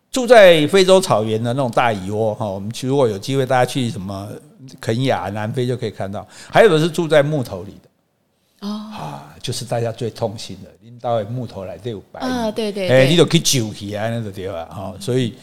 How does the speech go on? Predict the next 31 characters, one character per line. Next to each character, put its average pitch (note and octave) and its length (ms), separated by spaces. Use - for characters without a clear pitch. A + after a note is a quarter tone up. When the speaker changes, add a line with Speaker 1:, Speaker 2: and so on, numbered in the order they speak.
Speaker 1:
那 A3 140
他 A#3 200
们 A3+ 160
也 D3 160
跟 D#3+ 220
蜜 F3 320
蜂、 C3+ 300
跟 D3 200
蚂 B2 240
蚁 C3+ 80
一 G2 260
样， A2 180
啊， G#2 80
蚂 C3 260
蚁， C3 80
所 C3+ 160
以 B2+ 60
蜜 F#3 180
蜂、 D#3+ 220
蚂 C3+ 220
蚁、 A#2+ 240
白 A#2+ 160
蚁 D3 140
都 C3 140
是 C3 160
同 A#2 220
样 B2+ 100
一 A#2 40
个 A2+ 140
方 A2 200
法， A#2 180